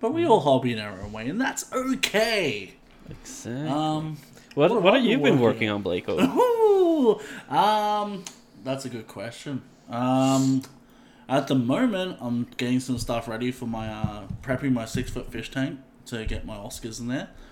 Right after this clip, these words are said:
Speaker 1: Um, I'm about to go on holidays, so that'll be done soon. I just gotta repair the stand and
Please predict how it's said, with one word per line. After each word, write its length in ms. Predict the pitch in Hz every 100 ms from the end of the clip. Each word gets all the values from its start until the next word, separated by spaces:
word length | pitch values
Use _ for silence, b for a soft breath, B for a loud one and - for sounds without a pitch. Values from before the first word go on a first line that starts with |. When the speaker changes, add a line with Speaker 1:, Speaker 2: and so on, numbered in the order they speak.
| B B B -
Speaker 1:
Um, 320 | 104 98 113
I'm 80 | 123
about 220 | 156 156
to 60 | 147
go 60 |
on 80 | 127
holidays, 500 | 123 127 131 151 165
so 320 | - 120 110 - -
that'll 220 | 117 123 127
be 80 |
done 240 | 123 110 107
soon. 340 | - 107 107
I 100 | 101
just 160 | 110 -
gotta 180 | 113 107
repair 360 | 107 - 113
the 100 | 104
stand 480 | - 113 104 107 101
and 140 | 104